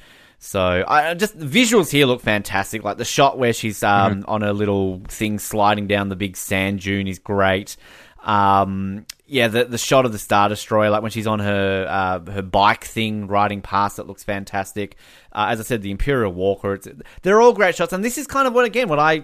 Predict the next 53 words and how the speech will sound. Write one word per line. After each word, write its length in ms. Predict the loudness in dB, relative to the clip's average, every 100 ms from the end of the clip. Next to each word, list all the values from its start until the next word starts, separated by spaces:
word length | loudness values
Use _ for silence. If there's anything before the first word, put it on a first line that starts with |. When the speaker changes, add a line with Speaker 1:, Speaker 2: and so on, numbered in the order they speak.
| -2
Speaker 1:
I 120 | -2
expected, 680 | -2 -8 -6 -6 -6 -8 -6
you 80 | -4
know, 120 | -2
you 220 | -2 -4
had 260 | -4 -4 -2
remnants 420 | 0 0 -4 -8
of 100 | -8
these 220 | -8 -8
things 240 | -10 -10 -10
just, 160 | -8
like, 160 | -8 -8
sitting 240 | -8 -6
around 220 | -4 -4 -6
on 40 |
certain 260 | -8 -10 -10
planets. 460 | -8 -8 -8 -14 -20 -16 -8
I 80 |
think 140 | -4 -4
it's 80 | -6
a 60 |
cool 280 | -4 -4 -2
look. 220 | -2 -2
I 80 | -6
think 180 | -10 -10
this 140 | -8
is 100 | -8
how 280 | -4 -2 -2
it 80 | -4
would 200 | -8 -4
be. 280 | -4 -4 -8
So, 400 | -8 -4 -4 -6 -12 -20 -20 -20 _
um, 360 | -2 0 -2 -4
yeah, 200 | 0 2
I 80 | 2
think 180 | 2 0
everything 400 | 0 0 -2 -6
that 100 | -6
we're 60 |
getting 240 | -2 -2 -2
here 140 | -4
is 100 | -4
fantastic 600 | -4 -6 -2 -4 -4 -10
starting 400 | -6 -2 -2 -2
with. 160 | -4 -2
I, 100 | 0
I 200 | 0 2
like 280 | 4 4 2
the 60 | -2
design 560 | -2 0 2 2 2
of 160 | -2 -4
this, 320 | -8 -8 -6
uh, 400 | -4 -2 -2 -4